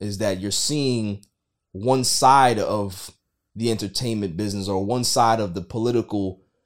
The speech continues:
um, atmosphere, or even the people that are in the middle, they're monetizing his illness. Instead of somebody coming to Kanye and saying, "I think you should lay low.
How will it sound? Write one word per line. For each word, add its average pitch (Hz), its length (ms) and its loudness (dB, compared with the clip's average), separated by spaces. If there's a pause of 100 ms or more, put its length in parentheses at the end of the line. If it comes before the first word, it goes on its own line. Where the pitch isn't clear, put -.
(140)
um, 90 580 -2
atmosphere, 107 540 -4
or 101 100 0
even 113 440 -2
the 92 60 -10
people 113 280 -4
that 113 120 0
are 107 100 -2
in 104 80 -4
the 101 60 -4
middle, 104 480 -2 (460)
they're 107 100 -2
monetizing 110 1080 -2 (720)
his 127 180 -2
illness. 156 600 4 (1080)
Instead 156 440 4
of 143 340 6
somebody 147 580 4
coming 165 360 -2
to 117 120 -4
Kanye 101 500 -4
and 98 100 -4
saying, 104 460 -2
"I 101 80 -4
think 135 260 -2
you 120 80 -6
should 98 200 -6
lay 104 200 0
low. 95 460 0